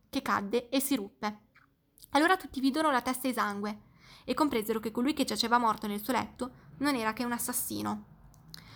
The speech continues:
La regina delle api, volteggiando per l'aria,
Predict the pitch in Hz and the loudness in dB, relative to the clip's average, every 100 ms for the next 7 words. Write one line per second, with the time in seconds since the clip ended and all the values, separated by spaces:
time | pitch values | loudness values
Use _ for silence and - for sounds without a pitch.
0 | - - - 269 269 370 359 285 277 220 | -20 -14 -2 2 4 4 4 4 6 6
1 | 214 247 233 214 208 247 262 226 220 220 | 4 0 0 0 -2 0 -2 -2 -2 0
2 | 208 220 254 | 0 -2 -4